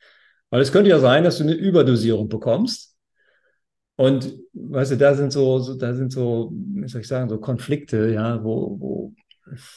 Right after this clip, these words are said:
ja, das, das passt irgendwie nicht, ja. Da passt die Wissenschaft nicht mit den Empfehlungen zusammen.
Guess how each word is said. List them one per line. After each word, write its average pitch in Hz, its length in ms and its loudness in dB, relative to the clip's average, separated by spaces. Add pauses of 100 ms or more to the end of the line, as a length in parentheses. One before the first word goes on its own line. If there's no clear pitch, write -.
(200)
ja, 131 260 -14
das, 127 180 -16
das - 180 -14
passt 131 320 -8
irgendwie 123 400 2
nicht, 113 300 -6
ja. 135 200 -6
Da 131 140 -2
passt 135 300 -4
die 131 100 0
Wissenschaft 139 540 0
nicht 139 200 -4
mit 139 140 -2
den 123 140 4
Empfehlungen 123 440 2
zusammen. 117 640 -2